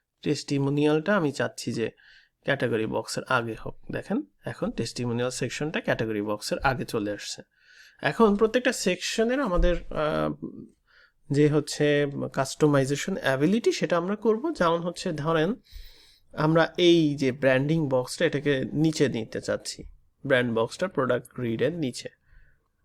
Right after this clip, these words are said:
তাহলে আমরা কিন্তু প্রোডাক্ট গ্রিডের নিচে দিয়ে দিতে পারলাম। তো এখন দেখা যাচ্ছে এই যে এই সেকশনের নিচে আমাদের মার্জিন, এই জিনিসগুলা দরকার। সেই জন্য আমরা মূলত একটা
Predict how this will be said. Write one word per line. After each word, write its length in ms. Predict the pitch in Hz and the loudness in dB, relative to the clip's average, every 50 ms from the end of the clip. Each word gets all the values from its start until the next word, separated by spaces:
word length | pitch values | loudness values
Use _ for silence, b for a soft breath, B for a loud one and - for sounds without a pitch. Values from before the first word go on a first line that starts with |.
| _ - | _ -6
তাহলে 220 | - 131 143 165 | -2 0 2 2
আমরা 200 | 175 147 139 131 | 2 2 2 2
কিন্তু 260 | 131 143 139 135 185 190 | 0 0 0 -2 -2 0
প্রোডাক্ট 320 | - 160 123 123 120 127 | 2 2 2 2 0 -2
গ্রিডের 360 | 123 135 131 127 120 135 127 - 104 - - - - - | 0 0 0 2 4 2 2 2 0 -10 -16 -18 -12 -6
নিচে 420 | 143 139 156 165 180 - - 143 | -2 0 2 2 2 2 2 2
দিয়ে 180 | 113 110 107 104 | 2 2 0 -2
দিতে 180 | 104 104 107 107 | -2 -4 -6 -6
পারলাম। 380 | - 113 113 110 110 107 - - - - b b b b b b b b b b b b _ - | -6 -6 -8 -6 -8 -10 -12 -12 -18 -18 b b b b b b b b b b b b _ 10
তো 100 | 165 180 | 12 12
এখন 220 | 180 170 226 220 | 12 12 10 10
দেখা 160 | 196 190 196 | 10 10 12
যাচ্ছে 220 | 208 202 196 - 208 | 10 8 8 6 6
এই 80 | 185 | 6
যে 100 | 170 170 | 6 6
এই 120 | 165 160 160 | 6 6 6
সেকশনের 440 | - 156 147 - - 170 160 160 | 4 2 0 2 2 2 4 4
নিচে 380 | 160 156 156 156 156 - 151 147 | 6 6 4 4 4 4 4 6
আমাদের 280 | 139 135 139 135 143 131 | 6 4 2 0 0 0
মার্জিন, 640 | 131 131 131 131 127 127 131 139 139 135 135 131 - | 2 2 2 2 2 2 2 2 2 2 0 -2 -4
এই 260 | - 131 127 127 123 | -2 -2 -2 -2 -2
জিনিসগুলা 480 | 135 131 123 127 127 - - 131 120 110 | -2 -2 -2 -2 -2 -2 -2 -2 -2 0
দরকার। 440 | 139 - 131 135 131 - - 113 | 4 6 6 6 6 4 0 -4
সেই 240 | - - - 165 165 | -2 0 4 4 4
জন্য 180 | 160 190 214 226 | 4 4 2 2
আমরা 200 | 185 160 156 151 | 2 4 2 2
মূলত 340 | 147 151 143 147 139 - 135 | 2 2 0 0 0 -2 -2
একটা 440 | 127 123 117 117 - - 123 117 | -2 -2 -2 -2 -2 -4 -4 -4